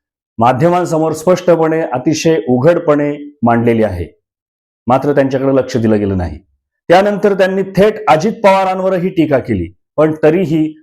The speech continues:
भुजबळांना सिरियसली घेतलं जात नाहीये आणि यामुळेच भुजबळ आणि त्यांचे समर्थक आंदोलनाच्या तयारीत आहेत,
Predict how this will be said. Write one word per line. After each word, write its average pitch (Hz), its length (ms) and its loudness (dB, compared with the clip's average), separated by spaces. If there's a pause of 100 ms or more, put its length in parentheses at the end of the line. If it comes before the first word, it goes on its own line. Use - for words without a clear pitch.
(100)
भुजबळांना 143 600 2
सिरियसली 143 540 0
घेतलं 110 320 0
जात 110 300 0
नाहीये 92 320 -6 (420)
आणि 175 200 2
यामुळेच 196 420 0
भुजबळ 139 440 0
आणि 156 260 -2
त्यांचे 156 260 0
समर्थक 151 640 -2 (160)
आंदोलनाच्या 160 680 0
तयारीत 135 340 2
आहेत, 131 240 -2